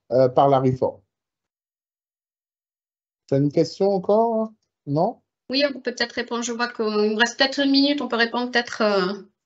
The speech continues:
Speaker 2: à une autre question.
Speaker 1: Alors, il faut savoir aussi que, euh, par rapport à la retraite anticipée pour carrière longue,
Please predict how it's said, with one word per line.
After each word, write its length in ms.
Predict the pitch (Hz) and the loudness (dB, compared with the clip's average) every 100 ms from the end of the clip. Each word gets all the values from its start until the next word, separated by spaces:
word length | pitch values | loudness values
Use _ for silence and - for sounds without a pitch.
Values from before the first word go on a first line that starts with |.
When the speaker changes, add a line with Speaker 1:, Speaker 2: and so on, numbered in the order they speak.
| _ _ _ _ _ | _ _ _ _ _
Speaker 2:
à 100 | - | 0
une 120 | 226 | 2
autre 120 | 233 - | 2 0
question. 760 | 226 - - 240 247 294 294 _ _ _ _ _ _ _ _ _ _ _ _ _ _ _ _ _ _ _ _ _ _ _ _ | -2 -4 -4 -2 0 -2 -6 _ _ _ _ _ _ _ _ _ _ _ _ _ _ _ _ _ _ _ _ _ _ _ _
Speaker 1:
Alors, 300 | 151 135 - - | 6 6 2 -6
il 100 | 160 | -2
faut 140 | 240 | -2
savoir 380 | 226 208 202 196 | 2 2 4 4
aussi 320 | 185 - 233 | 2 0 -2
que, 100 | 208 | 2
euh, 500 | 175 175 165 151 151 | 6 6 6 6 4
par 200 | 151 165 | 4 4
rapport 400 | 175 170 214 196 | 4 4 4 6
à 20 | |
la 100 | 175 | 6
retraite 360 | 160 160 180 175 | 4 2 -2 -4
anticipée 480 | 156 156 - 165 185 | -6 -10 -10 -2 -2
pour 160 | 170 | -2
carrière 360 | 151 143 143 143 | -2 0 2 2
longue, 380 | 160 214 110 | 0 0 -2